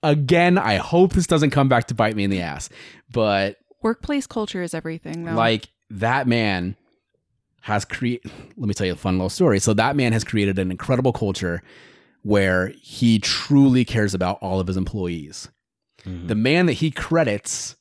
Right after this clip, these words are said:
Speaker 1: for teaching him how that culture is created now works with him
Speaker 3: That's
Speaker 1: hired,
Speaker 3: awesome.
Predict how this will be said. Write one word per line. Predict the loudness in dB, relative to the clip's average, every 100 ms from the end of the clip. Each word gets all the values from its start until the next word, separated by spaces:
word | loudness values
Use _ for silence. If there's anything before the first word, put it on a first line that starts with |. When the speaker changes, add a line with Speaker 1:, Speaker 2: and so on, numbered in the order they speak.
| _ _ -8
Speaker 1:
for | -6
teaching | -4 -6 -6 -2 -2
him | 0 -2 -4 -8 _
how | -12 -4 2 2
that | 2 0 -2 -6 _ _ _ _ _
culture | -4 -4 -2 -2
is | -2
created | -4 -2 0 2 0 -6 -14 _ _ _ _ _ _ _ _ _ _ -2
now | 0 4 4
works | 4 4 2 0 -2 -8 -8 -10 _ _ _ _ _ _ _ _ -4
with | 2 4 4
him | 2 0 -2 -10 -14 -20 _ _ _
Speaker 3:
That's | 0
Speaker 1:
hired, | 2 4 4
Speaker 3:
awesome. | 2 -6